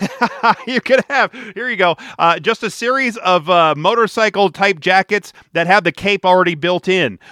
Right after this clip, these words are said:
or, uh, signs or neon things that, that will pop up and, and make it aware. 'Cause, because, you know, the old, uh, saying for the Harley riders is that the loud pipes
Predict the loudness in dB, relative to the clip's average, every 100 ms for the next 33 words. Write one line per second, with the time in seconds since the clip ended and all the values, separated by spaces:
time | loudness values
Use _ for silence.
0 | -8 0 4 4 4 4 2 0 -2 0
1 | 0 -2 -2 -2 0 -2 -2 -2 -2 -4
2 | -4 -2 -2 -4 -4 -4 0 4 2 2
3 | -16 -2 0 2 -2 0 0 0 0 2
4 | 0 0 -4 -2 -6 -4 -4 -2 -2 0
5 | 0 2 2 4 2 0 -2 -4 -2 -4
6 | -2 0 2 2 2 2 4 4 4 0
7 | -2 -10 _ _ -6 -2 0 0 4 4
8 | 4 0 0 0 -2 -20